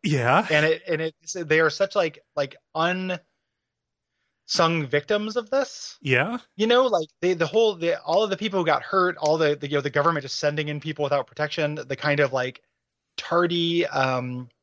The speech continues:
Speaker 2: you know, fessing up, like, not wanting to fess up about the problem,
Speaker 1: Yeah.
Speaker 2: and so many people dying, so much cancer. Like, it is such a irresponsible, like,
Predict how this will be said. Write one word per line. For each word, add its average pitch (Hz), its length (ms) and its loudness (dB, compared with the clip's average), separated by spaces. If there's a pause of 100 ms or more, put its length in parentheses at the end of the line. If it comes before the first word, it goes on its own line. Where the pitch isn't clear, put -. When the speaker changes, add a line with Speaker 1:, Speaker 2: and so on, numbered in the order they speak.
(220)
Speaker 2:
you 151 100 -2
know, 135 160 6
fessing 143 440 -2
up, 143 220 -2
like, 139 140 -6
not 143 160 2
wanting 143 200 2
to 131 60 -6
fess 143 300 -4
up 131 120 -4
about 135 220 -2
the 123 60 -10
problem, 208 480 -4 (340)
Speaker 1:
Yeah. 143 220 2
Speaker 2:
and 175 120 -2
so 269 140 0
many 196 140 -2
people 143 240 -2
dying, 151 560 -2
so 202 160 -2
much 175 220 0
cancer. 139 360 -4
Like, 139 200 0
it 180 80 2
is 160 180 2
such 170 220 0
a 143 120 0 (560)
irresponsible, 135 1040 0
like, 139 160 -6